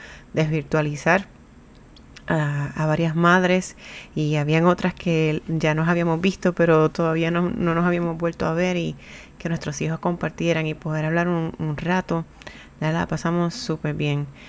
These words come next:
Y esto, pues, mm, me deja ver que, mm,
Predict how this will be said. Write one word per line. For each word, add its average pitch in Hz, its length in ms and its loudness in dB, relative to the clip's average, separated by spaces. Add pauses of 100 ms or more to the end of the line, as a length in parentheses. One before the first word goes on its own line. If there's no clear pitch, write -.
(400)
Y 175 220 4
esto, 170 260 -2
pues, 165 240 -2 (180)
mm, 156 500 -4 (100)
me 175 220 2
deja 151 300 0
ver 175 240 2
que, 147 380 -4
mm, 139 220 0